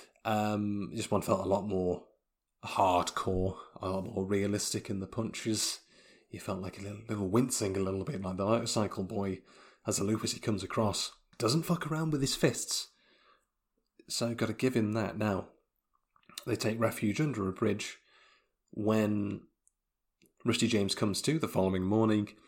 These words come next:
he's still yearning for the gang fights, or as they're known here, the rumbles of yesteryear. However, Steve,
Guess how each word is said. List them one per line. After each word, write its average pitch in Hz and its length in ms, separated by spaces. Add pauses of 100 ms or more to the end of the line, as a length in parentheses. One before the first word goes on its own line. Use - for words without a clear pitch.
(580)
he's - 200
still 104 240
yearning 95 360
for 90 500
the - 80
gang 156 340
fights, - 420
or 90 80
as 87 120
they're 87 120
known 85 180
here, 87 320
the 92 240
rumbles - 680 (440)
of 87 200
yesteryear. 95 800 (480)
However, 101 340
Steve, 104 600